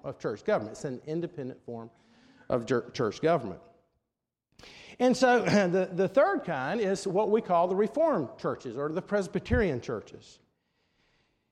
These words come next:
And, uh, and the reason we believe, uh, that it's biblical is, is because it ties the church together, not in a hierarchical way. It's not independent,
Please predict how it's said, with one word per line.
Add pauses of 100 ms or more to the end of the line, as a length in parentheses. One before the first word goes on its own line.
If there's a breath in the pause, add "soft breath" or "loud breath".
(160)
And,
uh,
and
the
reason
we
believe,
uh,
that
it's
biblical
is,
is
because
it
ties
the
church
together,
not
in
a
hierarchical
way.
It's
not
independent,